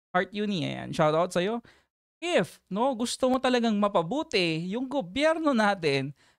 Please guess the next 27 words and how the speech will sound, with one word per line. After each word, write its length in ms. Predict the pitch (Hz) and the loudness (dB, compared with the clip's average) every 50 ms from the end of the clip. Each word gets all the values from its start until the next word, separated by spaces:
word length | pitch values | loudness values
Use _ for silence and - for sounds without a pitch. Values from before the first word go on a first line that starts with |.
| _ _ | _ _
kapag 240 | - 233 - 349 277 | -10 -6 -6 -4 0
may 160 | 320 285 277 | 2 2 4
mga 320 | 262 277 240 247 - 233 | 4 2 2 0 -2 0
anomaling 480 | 240 254 254 254 247 247 247 247 247 247 | 2 2 2 4 4 4 2 2 2 2
ganyan, 560 | 240 247 254 240 220 175 156 156 160 190 208 | 2 0 0 0 0 0 0 0 0 -4 -8
first, 720 | 196 - - - - 339 339 311 285 277 262 - - - 202 | -12 -14 -16 -10 -4 -2 0 2 2 0 -2 -4 -8 -8 -4
you 240 | 202 226 226 214 | -2 0 2 2
must, 560 | 202 190 196 214 226 226 202 - - - - - | 4 4 4 4 4 2 2 0 -4 -8 -10 -12
no, 240 | 185 202 240 269 _ _ _ _ _ _ _ _ _ _ _ _ - | -12 -12 -12 -14 _ _ _ _ _ _ _ _ _ _ _ _ -6
investigate 880 | 214 214 214 196 208 214 208 - - - 202 175 156 160 160 156 _ _ | -4 -4 -2 0 0 0 -2 -2 -6 -8 -8 -4 -4 -4 -4 -4 _ _
first. 640 | _ - - - 147 147 151 139 - - - - - _ _ _ _ _ _ _ _ _ _ _ _ _ _ _ _ _ _ _ _ _ _ _ _ _ _ _ _ _ - | _ -20 -10 -6 -4 -4 -4 -4 -8 -10 -16 -18 -20 _ _ _ _ _ _ _ _ _ _ _ _ _ _ _ _ _ _ _ _ _ _ _ _ _ _ _ _ _ -6
So 80 | 208 190 | -4 -2
that 200 | 214 220 220 - | -2 -4 -4 -4
you 120 | 208 208 208 | -4 -2 0
have 280 | 208 220 262 285 277 | 0 0 0 0 0
the 120 | 254 - - _ | -2 -4 -4 _
evidence 600 | - 233 247 254 208 233 220 165 170 170 180 180 - - | 0 0 0 0 0 -2 -2 0 0 -2 -2 -4 -6 -8
to 80 | 277 254 | -8 -6
show 240 | - - 190 190 185 | -2 0 0 0 0
that 160 | 175 202 - - | 0 -2 -4 -4
there 360 | 208 262 359 311 - - - _ _ - | -6 -2 -2 -2 -2 -4 -8 _ _ -4
is 400 | 285 294 240 165 - - - _ - | -2 -2 0 -2 -2 -8 -10 _ -2
anomalies 960 | - 185 175 165 156 147 139 127 123 117 120 131 - - - 127 - - - _ _ _ _ _ _ _ _ _ _ _ _ _ - | -2 0 2 2 2 2 2 0 0 -2 -4 -6 -10 -14 -16 -16 -16 -18 -20 _ _ _ _ _ _ _ _ _ _ _ _ _ -4
or 80 | 202 208 | -4 -2
there 240 | 190 185 240 254 - | 2 2 2 2 4
are 200 | - 214 226 - | 2 2 2 2
anomalies 800 | - 202 196 185 170 160 160 151 143 139 139 123 - - - _ | 2 2 2 2 2 2 2 0 0 0 -2 -4 -6 -10 -14 _